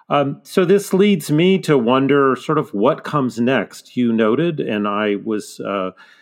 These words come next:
uh, I echoed the, the rapidity with which we close this, uh, coverage gap. My gu-, guess is that there's no similarly rapid, uh, mechanism that we can employ to close some of the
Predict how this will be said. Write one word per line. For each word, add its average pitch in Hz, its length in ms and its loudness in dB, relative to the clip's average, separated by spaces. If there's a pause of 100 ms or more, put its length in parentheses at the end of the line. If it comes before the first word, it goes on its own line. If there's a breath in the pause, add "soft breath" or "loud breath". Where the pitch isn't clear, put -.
(200 soft breath)
uh, - 20 -6
I 92 480 -4
echoed 104 560 0
the, 113 240 0
the 117 160 0
rapidity 104 800 0 (380 soft breath)
with 113 260 -2
which 120 340 0
we 107 120 -2
close 127 440 0
this, - 420 -6
uh, 90 260 -8
coverage - 380 -4
gap. 90 420 -14
My 131 180 0
gu-, 131 300 -6 (100)
guess 151 400 0
is 110 300 0
that 101 260 -2 (560 soft breath)
there's 123 280 0
no 139 260 4
similarly 110 1300 0 (100)
rapid, 110 760 -2 (520)
uh, 98 260 -4
mechanism 110 680 -2
that 95 100 -4
we 104 120 -6
can 104 180 -8
employ 101 680 -2
to 98 200 -12
close 107 500 -6
some 98 180 -6
of 87 140 -10
the 87 360 -8